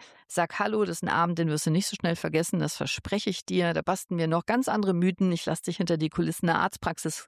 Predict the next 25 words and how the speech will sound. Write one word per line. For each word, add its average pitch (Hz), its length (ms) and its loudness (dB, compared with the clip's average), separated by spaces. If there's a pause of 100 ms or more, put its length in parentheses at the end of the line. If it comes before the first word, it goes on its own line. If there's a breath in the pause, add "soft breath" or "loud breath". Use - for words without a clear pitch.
schauen 170 520 0 (380)
oder 160 200 2
hinter 123 360 -2
die 123 120 -8
Kulissen 127 380 -2
der 127 100 2
Medizin. 139 540 2 (260 loud breath)
Also - 220 -12
Sachen, 170 300 0
die 147 100 -4
ich - 180 2
nicht 233 220 6
im 247 100 2
Podcast - 480 -2
sagen 160 300 -2
würde, 190 320 0 (140)
mit 143 200 -8
Sicherheit 147 560 -2
nicht, 190 280 0 (320 loud breath)
aber 151 180 0
live 151 440 2 (580 soft breath)
erzähle 135 360 -2
ich 117 100 -8
sie - 120 -14
dir, 117 260 -2